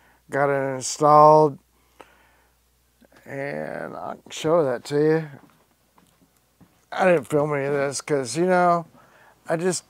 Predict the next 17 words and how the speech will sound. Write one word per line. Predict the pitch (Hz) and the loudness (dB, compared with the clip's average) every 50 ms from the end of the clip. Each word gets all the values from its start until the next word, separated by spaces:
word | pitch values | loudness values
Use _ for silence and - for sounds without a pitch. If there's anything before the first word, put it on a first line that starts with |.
| 143 127 | -20 -8
doing | - 151 156 151 151 147 | -4 -2 0 0 0 0
it, | 151 147 139 127 _ _ - | -2 -4 -4 -6 _ _ -2
get | 165 170 170 | 0 0 2
it | 165 143 120 | 2 0 -2
done. | 117 151 151 151 156 160 151 151 160 143 135 _ - - - - - - _ _ _ _ _ _ _ _ _ _ _ - | -2 0 0 2 2 2 0 0 -4 -6 -10 _ -20 -20 -20 -20 -20 -20 _ _ _ _ _ _ _ _ _ _ _ -20
'Cause | - - 139 135 - | -18 -16 -10 -6 -6
okay, | 170 147 156 175 170 165 | -4 -4 0 2 2 4
we | 156 156 160 151 | 4 2 0 0
got | 151 170 165 160 - - | 2 2 2 2 2 0
the | 151 147 143 143 139 135 131 | -2 -2 -2 -4 -4 -6 -6
Mercury | 123 139 151 165 - - 170 165 165 156 151 139 - _ _ - | -4 -2 -2 -2 0 -2 -4 -2 -2 -2 -2 -4 -6 _ _ -2
X | 160 170 165 - - - | -2 -2 -2 -2 -6 -12
R | - - - 156 151 147 139 127 | -10 -6 -4 -2 0 0 0 -2
six | - - - - 170 180 196 190 147 110 92 _ - - - - - | -6 -8 -8 -4 0 0 2 2 0 -2 -6 _ -12 -12 -10 -12 -12
flavor, | - - - 143 147 147 143 143 135 123 135 131 127 127 123 120 - _ _ _ _ _ _ _ _ _ _ _ _ _ _ _ _ _ _ _ _ _ _ _ _ _ | -16 -16 -10 -4 -2 -2 0 -2 -2 -2 -4 -6 -4 -6 -8 -12 -16 _ _ _ _ _ _ _ _ _ _ _ _ _ _ _ _ _ _ _ _ _ _ _ _ _
and | 113 123 127 127 127 127 127 127 127 120 117 113 104 _ _ _ _ _ _ _ _ _ _ _ _ _ _ _ | -16 -12 -10 -10 -8 -8 -8 -10 -10 -12 -12 -16 -20 _ _ _ _ _ _ _ _ _ _ _ _ _ _ _
whoops, | - 143 190 180 - - - | -14 -14 -14 -14 -16 -20 -20